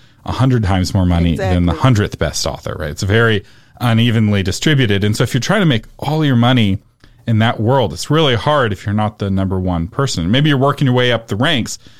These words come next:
Speaker 1: but it's still not very good, and it's unreliable, right? Every time you write a book, it could be a home run,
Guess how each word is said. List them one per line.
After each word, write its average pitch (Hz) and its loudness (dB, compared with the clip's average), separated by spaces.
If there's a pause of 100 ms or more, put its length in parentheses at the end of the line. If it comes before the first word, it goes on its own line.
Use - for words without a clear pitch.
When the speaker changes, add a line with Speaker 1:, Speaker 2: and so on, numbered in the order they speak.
(260)
Speaker 1:
but 104 -2
it's 117 -2
still 147 0
not 131 0 (200)
very 147 0
good, 156 2
and 139 2
it's 147 -2
unreliable, 135 0
right? 120 -2 (340)
Every 160 0
time 160 2
you 135 2
write 127 2
a 113 2
book, 180 0
it - -20
could 156 0
be 139 0
a 127 0
home 139 2
run, 160 0